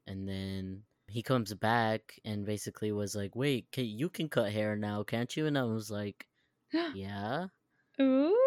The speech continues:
Speaker 1: And then he was like, "You wanna do this client? It's really easy," and this and that. And I was like, "I mean, I can," but, like, I didn't really
Speaker 2: Eh.
Speaker 1: want to.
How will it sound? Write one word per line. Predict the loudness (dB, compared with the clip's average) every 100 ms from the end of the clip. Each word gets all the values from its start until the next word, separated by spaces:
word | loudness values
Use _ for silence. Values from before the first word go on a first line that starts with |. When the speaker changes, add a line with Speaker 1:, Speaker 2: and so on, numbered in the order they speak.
| 8
Speaker 1:
And | 6 6
then | 4
he | 4 4
was | 4 2 0
like, | 0 0 0
"You | 0
wanna | 2 2
do | 0
this | -2 -4
client? | -2 2 2 0
It's | -2
really | -2 0
easy," | 0 -2 -2 -4 -4
and | -2
this | -4 -4
and | -4 -4
that. | -2 -4 -4
And | -4
I | -4
was | -4 -6 -6
like, | -6 -8 -12 -20 _ _ _ _ _ _ _ _ _ _ _ _ _ _ _ _ _ -12
"I | -8
mean, | -8 -8
I | -10 -14
can," | -12 -8 -4 -4 -4 -6 -6
but, | -4 -4
like, | -4
I | -2
didn't | 2 2
really | 4 4 8
Speaker 2:
Eh. | 8 8
Speaker 1:
want |
to. | 4 -2 -2